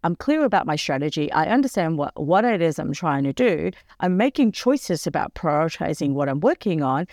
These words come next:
and I can demonstrate th-, there's a change in behavior, there's a change in whatever it is that you're looking for. So I think, you know, you can measure this,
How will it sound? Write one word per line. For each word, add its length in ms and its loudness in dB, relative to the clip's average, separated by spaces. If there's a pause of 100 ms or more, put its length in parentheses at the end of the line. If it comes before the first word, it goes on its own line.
(120)
and 160 4
I 100 2
can 200 2
demonstrate 840 0 (380)
th-, 220 -2
there's 340 2
a 80 2
change 460 0
in 100 0
behavior, 680 2
there's 200 0
a 80 0
change 500 -2
in 320 2 (360)
whatever 480 2
it 100 0
is 180 0
that 220 0
you're 160 0
looking 320 -2
for. 300 -8
So 300 0 (300)
I 80 0
think, 240 -2 (100)
you 120 2
know, 60 4
you 160 0
can 440 2
measure 360 2
this, 280 -2